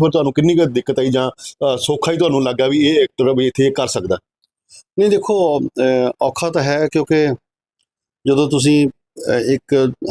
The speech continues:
Speaker 2: ਹਾਲਾਂਕਿ ਸਾਡੀ ਫਿਲਮ ਸੋਸ਼ਲ, ਅਹ, ਡਰਾਮਾ ਹੈ, ਅਹ, ਇਮੋਸ਼ਨਲ ਆ, ਇੱਕ ਫੈਮਿਲੀ ਦੀ ਸਟੋਰੀ ਆ, ਪਰ ਜਦੋਂ ਤੁਸੀਂ ਦੱਸਦੇ ਆ ਕਿ ਅਸੀਂ ਮਾਤਾ ਵੈਸ਼ਨੋ ਦੇਵੀ 'ਤੇ ਫਿਲਮ ਬਣਾ ਰਹੇ ਆ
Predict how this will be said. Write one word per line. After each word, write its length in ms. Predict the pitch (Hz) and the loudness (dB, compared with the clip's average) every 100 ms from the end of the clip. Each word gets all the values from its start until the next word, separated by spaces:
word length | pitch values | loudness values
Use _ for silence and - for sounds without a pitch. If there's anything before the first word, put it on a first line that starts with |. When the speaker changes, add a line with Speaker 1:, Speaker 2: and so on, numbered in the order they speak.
| 113 | -4
Speaker 2:
ਹਾਲਾਂਕਿ 340 | 127 143 151 | -2 -2 -2
ਸਾਡੀ 240 | 147 139 139 | -2 -2 -2
ਫਿਲਮ 340 | 135 139 143 - - _ | -2 0 -2 -4 -14 _
ਸੋਸ਼ਲ, 560 | - 139 131 143 139 139 | -4 -2 0 0 2 0
ਅਹ, 680 | - _ _ - _ 101 113 | -6 _ _ -20 _ -4 -2
ਡਰਾਮਾ 460 | 113 113 123 123 | -2 0 0 0
ਹੈ, 160 | 123 359 - _ _ - | -2 -4 -8 _ _ -4
ਅਹ, 460 | 117 113 110 110 110 | -2 0 2 0 0
ਇਮੋਸ਼ਨਲ 560 | 117 127 120 131 123 | 0 0 0 0 0
ਆ, 100 | 120 | 0
ਇੱਕ 120 | 117 - | -4 -4
ਫੈਮਿਲੀ 360 | 123 123 123 | -2 0 0
ਦੀ 140 | 117 117 | 2 0
ਸਟੋਰੀ 420 | - 113 120 123 | 0 0 2 2
ਆ, 140 | 117 - _ _ _ - - - - 156 | 0 -4 _ _ _ -10 -6 -4 -2 -2
ਪਰ 100 | 143 | 0
ਜਦੋਂ 320 | 147 151 156 | 0 0 0
ਤੁਸੀਂ 220 | 151 165 | 0 0
ਦੱਸਦੇ 340 | 139 123 135 143 | -2 -2 -2 -2
ਆ 60 | |
ਕਿ 140 | 139 135 | 0 -2
ਅਸੀਂ 240 | 127 135 | 0 -2
ਮਾਤਾ 260 | 127 120 123 | -2 -2 0
ਵੈਸ਼ਨੋ 320 | 120 113 123 | 0 0 0
ਦੇਵੀ 240 | 117 120 120 | 0 -2 -2
'ਤੇ 100 | 117 | -2
ਫਿਲਮ 220 | 123 120 | 0 0
ਬਣਾ 220 | 120 113 | 0 0
ਰਹੇ 140 | 117 | -2
ਆ 80 | 117 | -4